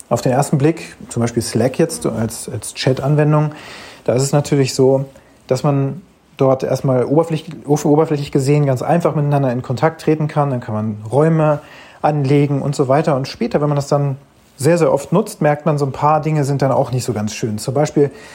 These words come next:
wenn man verschachtelte Konversationen hat. Also jemand postet etwas und jetzt antwortet man darauf, äh, indem man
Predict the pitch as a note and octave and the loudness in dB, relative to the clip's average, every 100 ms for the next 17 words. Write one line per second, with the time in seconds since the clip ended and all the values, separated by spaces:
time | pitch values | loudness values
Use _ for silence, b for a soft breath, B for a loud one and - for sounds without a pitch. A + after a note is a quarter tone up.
0 | B B B B2+ C3 A#2+ - B2+ D3+ - | B B B 0 0 0 -2 -2 -2 0
1 | C#3 - B2+ A2+ - _ - E3 C3+ A#2+ | -2 0 -2 -2 -10 _ -2 2 2 0
2 | - F3 F3+ A2+ G2+ G#2 A2 A2+ B2+ A#2+ | -2 2 2 2 -4 -6 -6 -2 -2 -2
3 | - - F3+ F#3 D3+ D3 D3+ D3 B2+ B2+ | -4 2 2 2 -2 0 0 0 -2 -2
4 | - E3 C#3+ C3+ C3 C3+ C3 A#2+ B2+ C3 | 0 2 2 2 0 0 2 2 2 0
5 | - _ _ - _ _ E3 A#2+ A#2+ C3 | -10 _ _ -20 _ _ -4 -4 -2 0
6 | C3+ C3+ C3 | 2 4 2